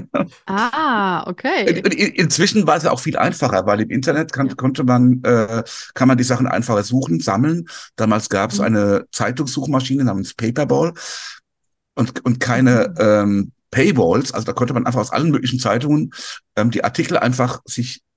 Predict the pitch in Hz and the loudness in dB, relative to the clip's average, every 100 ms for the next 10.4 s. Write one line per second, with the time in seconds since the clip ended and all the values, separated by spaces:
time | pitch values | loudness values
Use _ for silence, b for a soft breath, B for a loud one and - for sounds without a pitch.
0 | - 110 143 165 - 143 117 - - - | -4 -2 0 0 0 -2 -2 -2 -6 -6
1 | 87 85 151 165 - - - - - 95 | -4 -4 -4 -8 -16 -18 -18 -18 -6 -4
2 | 98 104 110 131 127 95 - - - 165 | 0 0 0 2 2 0 0 -4 -4 -6
3 | - - - _ 98 107 117 117 113 - | -10 -18 -20 _ -2 2 2 2 2 2
4 | 117 117 120 - _ - 120 120 110 123 | 4 6 4 0 _ -4 -2 0 0 -2
5 | 127 113 - 120 127 127 117 113 - 101 | 0 -2 0 -2 -4 0 2 2 0 0
6 | 117 - 80 - _ _ _ b b b | 0 0 -4 -6 _ _ _ b b b
7 | b b - - 131 135 127 127 127 120 | b b -8 0 2 2 4 4 4 4
8 | 117 127 117 127 131 131 131 - 101 120 | 0 2 4 4 4 4 4 0 -2 0
9 | 92 - 107 107 90 85 - 104 139 - | 0 2 2 2 0 -4 -4 -2 -2 -2
10 | 101 107 104 | 0 0 -2